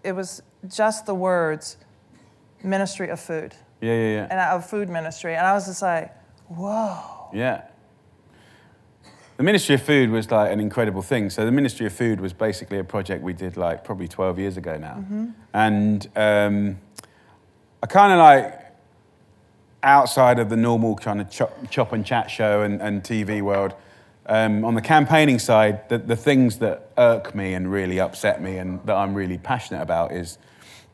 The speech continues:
Speaker 2: um, child health.
Speaker 1: Mm-hmm.
Speaker 2: And, and so that, and of course it's not my own kids. My kids are totally looked after. It's, um,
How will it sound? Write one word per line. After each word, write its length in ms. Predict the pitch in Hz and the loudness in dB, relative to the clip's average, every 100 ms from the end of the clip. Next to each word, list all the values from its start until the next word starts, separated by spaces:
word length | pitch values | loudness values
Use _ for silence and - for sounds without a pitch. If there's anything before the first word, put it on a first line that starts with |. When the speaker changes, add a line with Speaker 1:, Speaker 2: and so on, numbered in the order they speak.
| _ - | _ -4
Speaker 2:
um, 480 | 95 95 92 90 90 - | -2 -2 -4 -6 -10 -6
child 280 | 104 95 | -2 0
health. 400 | 135 156 - - - - | 2 0 -2 -10 -20 -18
Speaker 1:
Mm-hmm. 240 | 185 220 | -12 -6
Speaker 2:
And, 260 | 107 104 101 | -4 -2 -4
and 240 | 98 101 | -4 -6
so 140 | 98 113 | -2 0
that, 180 | 127 127 | 0 0
and 120 | 123 | -6
of 100 | 110 | -2
course 240 | 180 139 | -2 -2
it's 100 | - | -2
not 140 | 135 95 | -6 -4
my 180 | 101 | -4
own 140 | 110 110 | -4 -6
kids. 480 | - 67 98 - 123 | -8 -12 -14 -14 -10
My 140 | 113 | -10
kids 340 | - 113 90 | -6 -8 -6
are 100 | 90 85 - | -8 -10 -8
totally 320 | 139 98 90 | -2 -2 -2
looked 260 | 87 - 87 | -8 -8 -6
after. 400 | 82 - 64 - - - - - | -6 -8 -12 -12 -18 -20 -20 -4
It's, 360 | 110 110 - - | -2 -2 -4 0
um, 480 | 117 113 110 107 | 2 4 2 0